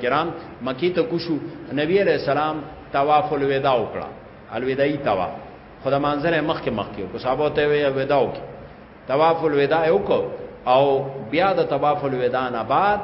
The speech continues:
نبی علیہ الصلوۃ والسلام سار مونځ، سار مونځ چې کو، سورتي تورې ورکې ولوس په حرم کې، او بیا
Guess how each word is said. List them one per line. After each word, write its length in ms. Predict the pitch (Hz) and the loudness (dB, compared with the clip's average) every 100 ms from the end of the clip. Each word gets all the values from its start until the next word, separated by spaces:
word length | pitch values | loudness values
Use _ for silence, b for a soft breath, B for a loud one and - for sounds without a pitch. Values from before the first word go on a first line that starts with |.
| - - 117 | -8 -12 -6
نبی 280 | 123 139 | -4 -2
علیہ 120 | 127 123 | 0 0
الصلوۃ 420 | 120 120 123 120 | -2 -2 -2 -2
والسلام 420 | 113 - 123 123 | -4 -4 -4 -4
سار 280 | - 120 107 | -4 -2 -2
مونځ، 340 | 110 104 87 - B B - 165 | -4 -6 -8 -12 B B -2 2
سار 160 | 160 | 4
مونځ 320 | 165 170 170 | 4 0 0
چې 40 | 151 139 | -2 0
کو، 140 | 180 175 170 | -2 -2 -4
سورتي 380 | 151 147 165 160 | -4 -2 -4 -6
تورې 220 | 214 208 156 | -2 2 2
ورکې 280 | 120 113 | 2 0
ولوس 580 | 113 95 90 92 - - - - - - | -2 0 -4 -8 -12 -14 -18 -20 -20 -8
په 80 | 117 | -4
حرم 360 | 113 123 131 127 | 0 2 2 -2
کې، 80 | - - - - - - - - - B B B - | -10 -16 -18 -20 -20 -20 -20 -20 -20 B B B 2
او 140 | 123 | 2
بیا 320 | 127 147 143 | 6 6 4